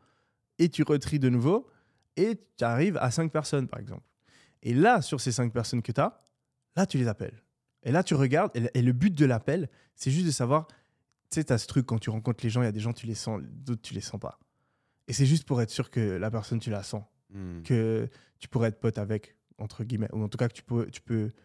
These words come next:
Speaker 1: bien t'entendre avec. Elle est pas bizarre, qu'elle, voilà, que, qu'elle, qu'elle re-, qu'elle ressemble un peu à toi, que vous allez bien vous entendre. Mais le, le, le test de comptabi-, de compatibilité, il s'est fait, euh, via les questions.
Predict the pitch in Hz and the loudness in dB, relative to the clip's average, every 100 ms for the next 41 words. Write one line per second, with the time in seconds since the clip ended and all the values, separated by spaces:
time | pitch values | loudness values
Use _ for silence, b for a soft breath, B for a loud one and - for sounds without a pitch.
0 | b - 117 113 113 120 110 107 117 - | b -6 -4 -4 -4 -2 -2 -2 -2 -4
1 | - - - 104 127 123 107 101 98 98 | -10 -8 -6 -6 -6 -4 -2 -2 -2 -6
2 | _ _ _ _ _ _ _ 101 87 - | _ _ _ _ _ _ _ -8 -8 -14
3 | - - 101 - - 123 - _ _ _ | -14 -8 -8 -8 -14 -16 -16 _ _ _
4 | _ _ - 90 101 143 117 113 120 98 | _ _ -12 -8 -8 -4 -2 -2 -2 -4
5 | 120 110 113 117 - 117 113 104 107 - | -2 -2 -2 -4 -2 0 0 0 -2 -2
6 | 120 113 113 110 107 120 107 107 104 104 | -2 0 0 -2 -4 -4 -4 -2 -4 -4
7 | 95 92 80 b b b b b 113 123 | -6 -8 -10 b b b b b 0 0
8 | - 120 - - 120 120 113 117 - 208 | 2 0 0 -4 -2 0 2 2 4 2
9 | - 123 135 123 127 117 127 120 110 143 | 2 0 0 0 0 -2 -2 -2 0 -2
10 | 131 123 - _ _ - 131 120 113 110 | 0 -2 -4 _ _ -10 -4 -2 -2 0
11 | 196 233 - 123 - 117 - 190 170 123 | 0 -2 -8 -8 -2 -2 2 2 2 0
12 | 113 117 139 120 165 160 185 | -2 0 2 2 0 -2 -4